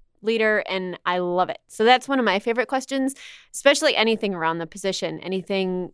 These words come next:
um, in more detail that they wanna know, because it just seems like they're engaged. They truly wanna know,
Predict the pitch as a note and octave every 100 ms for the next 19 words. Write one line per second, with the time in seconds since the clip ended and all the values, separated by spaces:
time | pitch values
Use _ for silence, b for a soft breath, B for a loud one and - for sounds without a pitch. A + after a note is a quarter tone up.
0 | - F#3+ D#3+ D#3+ F3 - - b b -
1 | A3 G#3+ G3 F3 A3 A3 - G3 F3+ -
2 | F#3 F3+ F3 E3 E3+ G#3 A#3 C4+ C4+ -
3 | B3+ B3+ B3+ G3+ F#3 F#3+ F#3 F3+ F#3+ G#3+
4 | E3 D#3+ - F#3+ F3+ - A3 A3 G#3+ F#3+
5 | G3 F3 F3+ G3+ F3+ F3+